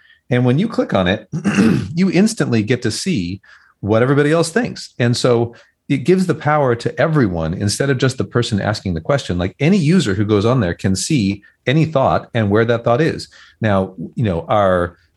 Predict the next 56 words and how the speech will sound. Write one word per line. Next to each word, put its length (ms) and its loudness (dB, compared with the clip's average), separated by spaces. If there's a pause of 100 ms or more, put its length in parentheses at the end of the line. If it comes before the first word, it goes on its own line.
the 120 -6
part 260 0
of 100 2
us 160 0
that 100 -2
is 140 0
big 240 -2
data 280 0
is, 220 -4
yes, 320 0
we 80 -6
do 140 0
have 180 0
analytical 480 0
dashboards 640 0
and 140 -4
tools 500 -2 (280)
that 180 -4
can 100 0
help 240 0
people 260 0
understand 680 0
things 400 -2
and 320 -2 (100)
look 200 0
or, 220 -2
look 200 0
at 140 -4
big 200 -2
trends 400 0
and 140 -2
thoughts 380 -2
and 100 -8
patterns. 480 -2 (380)
Those 260 2
are 80 4
tools 380 0
that 80 -2
we 100 -2
sell 260 0
to 60 -4
people. 340 -4
And 80 -4
if 60 -12
you 80 -2
wanna 160 2
buy 220 0
those, 180 0
you 60 -10
can 100 -4
buy 180 2
those. 200 -2
That's 140 -10
great. 360 -2 (440)
But, 320 -2
um, 380 -4